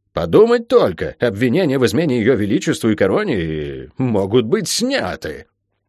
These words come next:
"Как такое могло случиться?" лихорадочно думала Молли. "У меня нет никакой магии, особый департамент ничего не видит. Я сама так чувствую. Так что же?"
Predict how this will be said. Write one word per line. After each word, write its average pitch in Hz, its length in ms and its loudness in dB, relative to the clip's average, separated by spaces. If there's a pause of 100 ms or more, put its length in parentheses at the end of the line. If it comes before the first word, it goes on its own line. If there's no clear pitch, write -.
(200)
"Как 107 340 -6
такое 120 300 2
могло 123 260 2
случиться?" - 680 -8 (120)
лихорадочно 95 640 0
думала 92 240 0
Молли. 90 320 0 (360)
"У 113 60 -10
меня 123 240 -2
нет 143 280 0
никакой 160 300 0
магии, 120 400 -4 (240)
особый 104 300 0
департамент 113 540 0
ничего 127 340 0
не 170 140 2
видит. 123 320 -4 (420)
Я 107 200 -4
сама 120 300 -2
так 226 200 -2
чувствую. 104 560 -4 (440)
Так - 200 -2
что - 560 -2
же?" - 220 -14